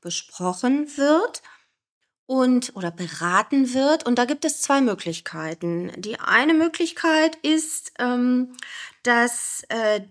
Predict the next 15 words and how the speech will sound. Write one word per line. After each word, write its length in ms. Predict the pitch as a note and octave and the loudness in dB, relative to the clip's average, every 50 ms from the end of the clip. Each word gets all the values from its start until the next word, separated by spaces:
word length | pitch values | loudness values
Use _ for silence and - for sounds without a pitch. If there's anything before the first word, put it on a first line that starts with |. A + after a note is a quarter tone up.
| _ - | _ -12
die, 460 | A3 A3 A3 G#3+ G#3+ G#3+ G#3 G3 G3+ | -10 -8 -6 -6 -6 -6 -6 -4 -2
der 240 | G#3+ G#3 G3 - - | 0 0 2 2 2
Ältestenrat 640 | G#3 A#3+ - C4+ C4 - A#3+ A#3 A3 G#3+ A3 A3 | 2 2 2 0 2 2 2 4 4 4 4 4
sich 220 | - A3+ G#3 - - | 0 -4 -4 0 0
auf 140 | G3+ G3 - | 0 0 0
diese 300 | - A3+ A3+ A3 A#3 A3+ | 0 0 0 0 0 -2
Tagesordnung 880 | - - G#3+ G3+ G#3 G#3+ G3+ - - - F#3 F#3 F3+ - F#3 F3 F3 | -2 0 2 2 2 2 0 -4 -4 -4 -6 -6 -6 -4 -4 -4 -4
vereinbart. 1000 | F3+ - - - F#3 F3 D#3 - - F3 F3+ G#3 A#3+ A#3 C4 C#4 D4 E4 F#4 - - | -6 -8 -10 -8 -8 -6 -6 -4 -2 -2 0 0 0 2 2 0 0 0 -4 -4 -6
Und 140 | A3+ A3 | -8 -8
vereinbart 680 | G#3 - G#3 - - G3 G#3 A#3+ B3+ A#3+ A#3 A#3 A#3 A3 | -6 -6 -6 -2 -2 0 0 2 2 2 0 0 -4 -4
meint, 420 | G#3+ G#3+ G#3 G#3+ G#3+ G#3 - _ | -4 -2 -2 -2 -4 -6 -8 _
dass 240 | G3 F3+ F3+ - - _ | -6 -6 -6 -8 -8 _
alle 240 | - F3 F#3+ A3 A#3+ | -2 -2 0 -2 -4
Fraktionen 640 | - - C4+ C#4 C#4 - - C#4 C4+ C#4+ C#4+ D4 D4+ | -2 -2 -4 -4 -4 -6 -6 -4 -4 -2 -2 -4 -4
zustimmen. 500 | - - C#4+ C#4+ - - D#4 D#4 E4+ | -4 -6 -4 -6 -2 0 0 0 0